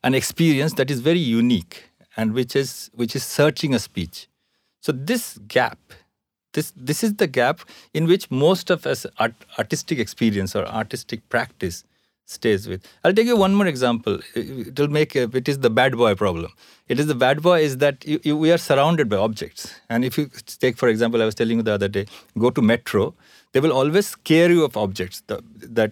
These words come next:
there is an unidentified object is a threat to you. Y-, you check your pickpocket, they will, your things will be taken away from you.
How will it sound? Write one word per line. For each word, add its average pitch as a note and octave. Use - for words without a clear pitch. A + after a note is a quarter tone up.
there A#2
is A#2
an A#2+
unidentified A#2
object G#2
is G#2
a G#2
threat G2+
to G#2+
you. F#2+
Y-, B2+
you A#2
check B2
your B2
pickpocket, G#2
they G#2+
will, G#2
your A2+
things A2
will A2
be G2+
taken G2+
away G2+
from F#2+
you. F#2